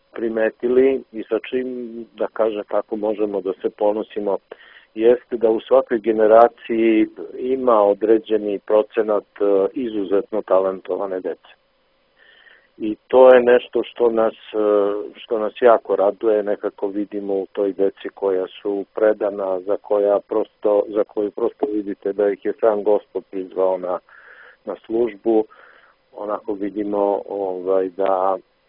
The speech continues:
mogu na pravi način da u budućnosti budu temelji našeg, e, crkvenog života. Ja imam tu, mislim sad na sebe, na sebe lično, i tu privilegiju da mogu da ih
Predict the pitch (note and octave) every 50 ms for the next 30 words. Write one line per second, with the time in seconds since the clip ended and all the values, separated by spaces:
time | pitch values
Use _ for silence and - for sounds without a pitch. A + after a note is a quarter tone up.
0 | _ _ _ _ _ _ _ A#2 G#2+ A2 A2 A2 A2 G#2+ G#2+ - G#2 G2+ G2 G2
1 | G2 - - A#2 A2+ A2 G#2 G2 F#2+ F#2+ G2 G2+ G2+ G2 - - - - G2+ F#2+
2 | F#2+ F#2 F#2+ F#2+ F#2+ F#2+ F#2+ - - G2+ G2+ G#2 G2+ - - G#2+ F2+ - _ -
3 | F#2+ - G2+ G2+ F#2 G2 F#2 - G2+ G2+ F#2+ F#2 F2+ F2 F2 F2+ F2 F#2 F#2 F2
4 | - - - F2+ F2 _ - F2+ F#2 F2+ F2+ F2+ E2+ - _ - G2 F#2 - -
5 | G2 F#2 F2+ F2 F2 E2 F#2+ F#2+ F2+ D#2+ - - - - _ _ _ _ - -
6 | - - A#2+ C3 B2 B2+ C3 C3 C3+ C#3 C#3+ D3 C#3+ C3+ C3+ B2+ - - C#3+ D3
7 | C#3+ C#3+ C#3 C3+ C3+ C3 - - - - - _ _ _ _ _ _ _ _ -
8 | A#2 A2 - - A#2 G#2 - - A2+ A2 - G2+ G2+ F#2+ - A#2 A2 G#2+ G2+ G#2+
9 | G#2 G2+ G#2 G#2+ G#2 - - - A2+ G#2+ G#2 G2+ G2+ G#2+ A#2 A#2 - - - C#3
10 | C3+ C3 - - - - - - _ _ _ - A#2 A2+ - - C3+ C3 A#2+ -
11 | - A#2 A#2 A#2+ B2 B2+ B2+ B2+ B2+ B2 B2 B2 A#2+ A#2 B2 A#2+ A#2+ B2 B2+ B2+
12 | A#2+ B2 B2 A#2 A#2 A2+ A2